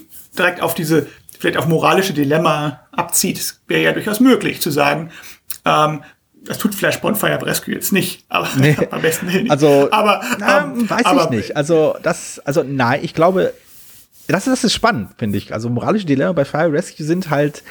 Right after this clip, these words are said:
Speaker 2: ähm,
Speaker 1: Rette ich, rette ich den oder rette ich den?
Speaker 2: Aber gre-, rennst du noch mal rein, weil du eben nicht weißt, ob da jemand ist? Das ist schon, das ist schon so, das ist schon, also da beeindruckend thematischer Heldenmoment, wie man ihn aus solchen Filmen vielleicht kennen würde.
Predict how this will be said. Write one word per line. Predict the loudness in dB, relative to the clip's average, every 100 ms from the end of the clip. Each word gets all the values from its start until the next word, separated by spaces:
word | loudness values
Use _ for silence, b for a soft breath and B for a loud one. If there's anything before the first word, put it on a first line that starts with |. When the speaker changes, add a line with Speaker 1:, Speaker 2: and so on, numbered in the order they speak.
| B B B B _ _ -6 2
Speaker 2:
ähm, | 2 2 -4 -10 -18 -20 -20 -20 -14 B B B B B _ -10 -4
Speaker 1:
Rette | 0
ich, | 0 -2 -6 -2
rette | -2
ich | 2
den | 2 4
oder | 2
rette | 0
ich | 2
den? | 2 2 B B B B 0
Speaker 2:
Aber | 2
gre-, | 2 2 2 2
rennst | 0 2
du |
noch | 2 2
mal | 2
rein, | 4 4
weil | 4 4
du |
eben | 2 2
nicht | 0
weißt, | 2 2 2
ob | 0 0
da | 0
jemand | 0 0 0
ist? | -2 -4 -8 b b b -4
Das | -2 0
ist | 0
schon, | 0 0
das | 0 2
ist | 2
schon | 2 0 -6 -10
so, | -2 0
das | 0
ist | -2
schon, | -2 -2 2
also | 4 6
da | 4 2 -4
beeindruckend | -6 -2 0 2 2 2 0 0
thematischer | 2 4 2 0 2 4 4 2 0
Heldenmoment, | 2 2 2 2 2 2
wie | 2
man | 2 2
ihn |
aus | 0 0
solchen | -2 -4
Filmen | 2 2 2
vielleicht | 0 0 0
kennen | 0 0 0
würde. | -2 -4